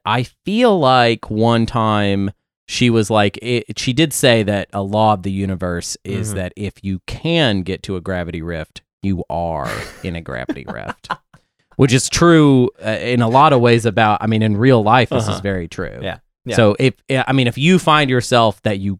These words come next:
Speaker 1: could be in a
Speaker 2: Yeah.
Speaker 1: rift, you are, and it has to do with multiverses
Speaker 2: Mm-hmm, mm-hmm.
Speaker 1: and Doctor Strange.
Speaker 2: It's the Danny DeVito of it all.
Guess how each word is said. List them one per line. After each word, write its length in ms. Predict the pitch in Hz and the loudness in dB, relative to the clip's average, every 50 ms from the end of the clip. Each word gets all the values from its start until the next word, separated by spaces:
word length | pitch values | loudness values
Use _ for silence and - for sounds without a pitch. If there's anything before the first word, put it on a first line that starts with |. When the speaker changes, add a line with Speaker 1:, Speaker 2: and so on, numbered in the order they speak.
| _ - | _ -16
Speaker 1:
could 440 | - - - 147 165 147 123 110 90 | -14 -4 0 2 4 4 4 2 0
be 160 | 95 95 90 | -2 -4 -4
in 80 | 90 87 | -4 -4
a 60 | 90 | -4
Speaker 2:
Yeah. 220 | 101 82 78 78 71 | -4 -4 -6 -6 -10
Speaker 1:
rift, 240 | - - _ - - _ _ _ _ _ _ _ _ _ | -12 -14 _ -20 -20 _ _ _ _ _ _ _ _ _
you 320 | - 110 117 120 120 113 - | -2 2 2 4 2 2 0
are, 420 | - 123 120 113 117 113 113 113 - | 2 2 4 6 6 4 4 2 0
and 120 | 127 123 | 0 -2
it 80 | 127 - | -2 -2
has 320 | 139 156 156 160 147 - | -2 -2 -2 -2 -2 -4
to 80 | - 135 | -2 0
do 380 | 127 120 120 120 117 117 113 - | 2 4 4 4 4 2 -2 -4
with 460 | - 101 104 98 98 98 98 - _ _ _ - | -4 -2 0 0 0 0 -4 -6 _ _ _ -4
multiverses 920 | 113 113 120 113 - 120 110 113 113 107 - 117 107 101 110 107 104 101 | -2 0 0 -2 -2 -2 0 0 0 0 0 -2 -2 -2 -2 -4 -6 -8
Speaker 2:
Mm-hmm, 200 | 113 - 110 104 | -10 -10 -10 -10
mm-hmm. 160 | 101 101 98 98 | -10 -8 -6 -4
Speaker 1:
and 480 | 104 104 98 95 95 92 92 90 80 - - _ | -2 -2 0 0 0 0 -2 -2 -4 -8 -8 _
Doctor 300 | - 98 90 87 - 92 | -2 -2 -2 -2 -4 -8
Strange. 460 | - - - 87 85 85 85 85 85 | -8 -8 -6 -6 -4 -4 -2 -2 -2
Speaker 2:
It's 100 | 101 - - | -2 0 0
the 80 | 262 | 0
Danny 240 | 202 214 208 190 175 | 2 2 2 2 2
DeVito 380 | 151 143 120 113 101 92 87 85 | 2 2 2 0 0 -2 -2 -4
of 80 | 85 95 | -6 -8
it 60 | 90 | -8
all. 220 | 87 87 87 92 | -8 -10 -10 -12